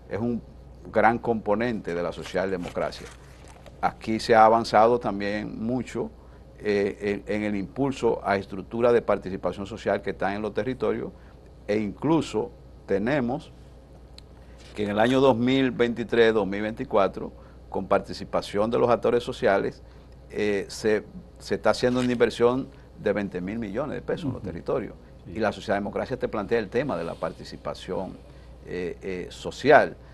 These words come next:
Speaker 1: te plantea también el tema de la justicia independiente.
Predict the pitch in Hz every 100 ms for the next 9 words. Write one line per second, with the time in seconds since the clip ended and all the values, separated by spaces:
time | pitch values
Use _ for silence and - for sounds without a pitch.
0 | - - 101 90 98 87 101 107 113 120
1 | 123 120 127 156 - 104 98 107 120 113
2 | 101 98 - 117 113 98 85 - 76 80
3 | 57 -